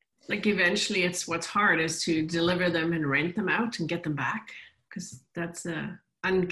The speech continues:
that's a contaminated situation. But the other way around is probably s-, very smart. And puzzles, can you deliver, like,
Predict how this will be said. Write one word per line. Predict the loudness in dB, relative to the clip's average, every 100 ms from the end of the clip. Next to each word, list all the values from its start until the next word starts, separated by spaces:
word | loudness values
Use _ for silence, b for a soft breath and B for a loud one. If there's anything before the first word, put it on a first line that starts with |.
| -4
that's | -6 -4
a | -4
contaminated | -2 0 0 0 0 -2 -4
situation. | -6 -4 -4 -4 -2 0
But | 0
the | -2
other | -2
way | 0 0
around | 0 -2 -4
is | -8
probably | -8 -6 -6
s-, | -6
very | -4 0 0 -2
smart. | -4 -2 -2 -2 0
And | -2 -2
puzzles, | 0 2 4 4 2
can | 0 0
you | 0
deliver, | 0 0
like, | 2 0